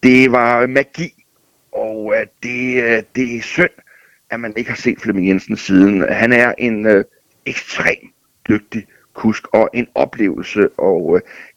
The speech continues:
jeg kunne da godt forestille mig, hvis han har overskud til det, at når nu, at, øh, forsamlingsforbuddet bliver ophævet, at man laver en kombination, hvor man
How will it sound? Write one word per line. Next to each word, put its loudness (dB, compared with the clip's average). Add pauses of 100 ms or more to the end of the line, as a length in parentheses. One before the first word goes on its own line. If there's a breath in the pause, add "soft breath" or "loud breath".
(100)
jeg 0
kunne 2
da 6
godt -2
forestille -6
mig, -10 (640)
hvis 0
han -6
har -4
overskud 0
til -6
det, -10 (580 soft breath)
at -4
når 4
nu, 0 (160)
at, 0
øh, 4 (180)
forsamlingsforbuddet -4
bliver -2
ophævet, 0 (640 loud breath)
at 0
man 0
laver 2
en -16
kombination, -2
hvor 2
man 0